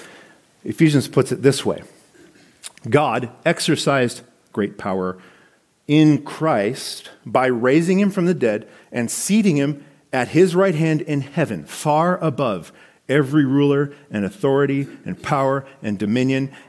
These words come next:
and every title given not only in this age but also in the one to come. And he subjected everything under his feet and appointed him as head over everything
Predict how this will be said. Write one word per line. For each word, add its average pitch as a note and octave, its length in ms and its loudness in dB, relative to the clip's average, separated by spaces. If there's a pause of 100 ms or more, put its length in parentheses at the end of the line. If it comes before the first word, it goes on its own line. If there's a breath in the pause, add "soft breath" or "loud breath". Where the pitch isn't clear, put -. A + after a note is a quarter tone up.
and G#2 300 -2
every E3 280 4
title E3+ 320 2
given D3+ 440 2
not E3 240 4
only D#3+ 260 2
in C#3+ 80 2
this D#3 220 0
age D3 240 2
but A#2+ 100 -2
also D3+ 380 2
in C#3 80 0
the B2+ 60 0
one B2+ 200 2
to A2+ 80 2
come. C3 260 -2
And A2+ 200 0
he A#2 100 0
subjected C3 760 0
everything C#3 600 0
under A#2 240 2
his G#2+ 180 -2
feet F#2+ 300 -8 (460 loud breath)
and F2+ 100 -2
appointed C#3+ 480 2
him B2 160 2
as A2+ 140 -2
head F#2+ 160 0
over F2 180 -2
everything F2 560 -2